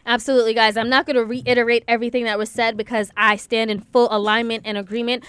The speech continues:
I'm just gonna end by saying this. I am not sure that journalism can thrive in a capitalist-driven society.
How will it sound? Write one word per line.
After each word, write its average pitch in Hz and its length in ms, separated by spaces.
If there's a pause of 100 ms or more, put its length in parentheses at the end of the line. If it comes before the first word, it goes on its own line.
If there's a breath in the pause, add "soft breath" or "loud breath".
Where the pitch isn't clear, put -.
(220 loud breath)
I'm 233 140
just 320 180
gonna 285 140
end 240 240
by 214 100
saying 214 380
this. 196 280 (240 loud breath)
I 320 120
am 330 160
not 294 180
sure 285 320
that 233 220
journalism 247 540
can 311 320
thrive 208 460
in 226 120
a 214 40
capitalist-driven 233 1080
society. 220 680